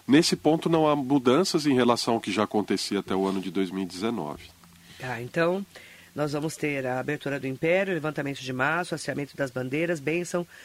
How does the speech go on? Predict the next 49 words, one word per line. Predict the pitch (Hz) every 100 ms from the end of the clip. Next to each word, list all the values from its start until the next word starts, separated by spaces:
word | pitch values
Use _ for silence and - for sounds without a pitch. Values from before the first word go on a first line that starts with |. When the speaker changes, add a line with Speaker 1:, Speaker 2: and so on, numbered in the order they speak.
| - -
Speaker 2:
das | 147
novas | 143 143 139
bandeiras | 139 135 135 131
do | 131
Divino, | 127 123 139 170 202
dos | 151 147
Speaker 1:
Exato. | 143
Speaker 2:
festeiros, | 104 110 147 202 185
né? | 160 208 - - - -
Os | -
capitães | 190 - 180
de | 165
mastro | 165 160 170
e | 165
devotos | 156 139 151 160
do | 147
Divino, | 139 139 135 151 202 226 - - -
na | 165
Praça | 170 165
Coronel | 170 170 160 151
Benedito | 151 156 147 -
de | 180
Almeida, | 185 165 170
que | -
todo | 160
mundo | 160
sabe | 151 147 151
que | 156
é |
o |
Marco | 151 143
Zero | 143 135
de | 135
Mogi, | 156 156 190 - - -
na | 156
nossa | 165 160
Catedral | 165 160 147 147
de | 147
Santana. | 165 165 - -
Speaker 1:
Exatamente. | 107 92 87 107 95 76 - - -
Speaker 2:
Linda | 151 165 165 156
Catedral | 151 143 135 147
de | -
Santana. | 143 - - 110
Speaker 1:
Exatamente. | 117 82 76 87 78 78 - -
Speaker 2:
Sexta-feira | - 233 - 226 - 165 131 120 - -
tem | 170 170
a |
missa | 165 160 170 - 233